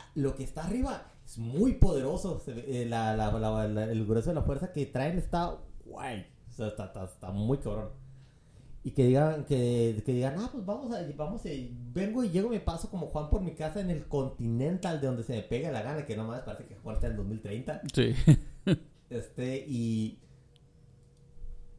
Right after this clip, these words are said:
Speaker 1: y este, y, o sea, la estética, la acción está buenísima, pero no me gustó lo invencible que era Donnie Yen.
Speaker 2: Ah, sí, que,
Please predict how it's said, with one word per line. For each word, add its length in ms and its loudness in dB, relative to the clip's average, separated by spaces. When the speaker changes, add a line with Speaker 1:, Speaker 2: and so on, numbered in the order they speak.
Speaker 1:
y 140 -6
este, 260 -8
y, 180 -2
o 400 -6
sea, 260 -2
la 100 -8
estética, 800 -2
la 140 -10
acción 340 2
está 400 -4
buenísima, 720 8
pero 640 4
no 160 4
me 120 4
gustó 760 6
lo 160 4
invencible 580 4
que 80 -2
era 140 0
Donnie 200 0
Yen. 200 0
Speaker 2:
Ah, 260 4
sí, 260 2
que, 400 4